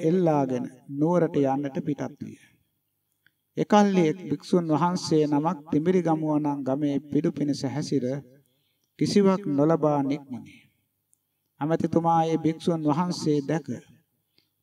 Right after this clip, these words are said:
තමා පොරවා තිබුණු පනස් දහසක් වටිනා වස්ත්‍රයේදී බත් රැගෙන ඒ භික්ෂුන් වහන්සේට දුනි.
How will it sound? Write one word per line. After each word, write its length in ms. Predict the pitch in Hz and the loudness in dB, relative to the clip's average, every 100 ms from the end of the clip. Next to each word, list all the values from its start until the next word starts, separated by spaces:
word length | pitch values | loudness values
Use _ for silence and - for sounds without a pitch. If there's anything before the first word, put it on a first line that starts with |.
| _ | _
තමා 300 | 156 180 190 185 | -2 0 0 2
පොරවා 480 | 180 190 208 208 | 6 6 8 6
තිබුණු 380 | 185 214 151 147 135 | 4 2 0 0 0
පනස් 340 | 151 160 156 156 | 2 2 0 -2
දහසක් 460 | 151 147 165 165 170 | 0 0 2 0 0
වටිනා 480 | 151 147 147 143 139 | 0 2 0 0 0
වස්ත්‍රයේදී 840 | 127 135 131 135 131 120 127 139 135 - - _ _ _ 127 | 0 0 -2 -2 -2 0 0 0 -2 -6 -18 _ _ _ -4
බත් 240 | 143 170 - | -2 -2 -2
රැගෙන 340 | 135 120 107 117 _ _ | -4 -4 -10 -14 _ _
ඒ 140 | 151 147 | 0 2
භික්ෂුන් 440 | 143 147 156 151 147 | 2 -2 0 0 2
වහන්සේට 720 | 139 175 156 - 143 143 147 139 131 135 131 | 0 0 -2 -2 0 0 -2 -2 -2 -6 -12
දුනි. 340 | 131 131 120 | -4 -2 -2